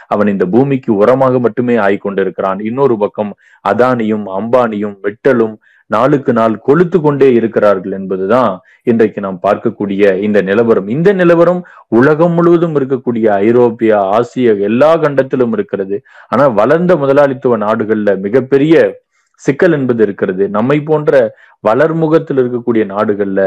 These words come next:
அவர்களுக்கு மிகப்பெரிய சந்தை இருக்கிறது என்றதுனால பெரிய பெரிய இந்த உலகமயம், தாராளமயம், தனியார் மயம் ஆயிரத்தி தொள்ளாயிரத்தி தொண்ணூத்தி,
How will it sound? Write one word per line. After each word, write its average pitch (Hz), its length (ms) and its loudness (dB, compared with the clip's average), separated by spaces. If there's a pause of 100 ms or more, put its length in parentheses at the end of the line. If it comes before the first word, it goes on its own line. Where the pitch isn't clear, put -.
(400)
அவர்களுக்கு 104 480 0
மிகப்பெரிய 120 540 0
சந்தை 139 440 0
இருக்கிறது 117 420 2
என்றதுனால 95 480 -4 (500)
பெரிய 175 300 4
பெரிய 135 380 0
இந்த 98 220 -2
உலகமயம், 131 720 2
தாராளமயம், 117 720 2
தனியார் 120 480 2
மயம் 104 300 -4 (580)
ஆயிரத்தி 143 400 0
தொள்ளாயிரத்தி 117 540 2
தொண்ணூத்தி, 151 420 0